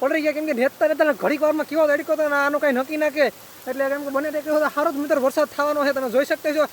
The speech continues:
કાંઈ હતું ને મિત્રો, નાનકડી વાદળી હતી ને, હવે તો વરસાદ થઈ ગયો છે ને, એટલે હવે કેમ કે ઉપાધિ બપાધિ જેવું ને, હાઈતમ તો નિયાતે કરવાના, કેમ કે તહેવાર સારામાં સારો ગયો. તો મિત્રો, આપણે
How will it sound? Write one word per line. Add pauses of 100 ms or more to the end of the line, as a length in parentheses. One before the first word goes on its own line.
(360)
કાંઈ
હતું
ને
મિત્રો, (140)
નાનકડી
વાદળી
હતી
ને,
હવે
તો
વરસાદ
થઈ
ગયો
છે
ને, (420)
એટલે
હવે
કેમ
કે
ઉપાધિ
બપાધિ
જેવું
ને,
હાઈતમ
તો
નિયાતે
કરવાના,
કેમ
કે
તહેવાર
સારામાં
સારો
ગયો. (220)
તો
મિત્રો,
આપણે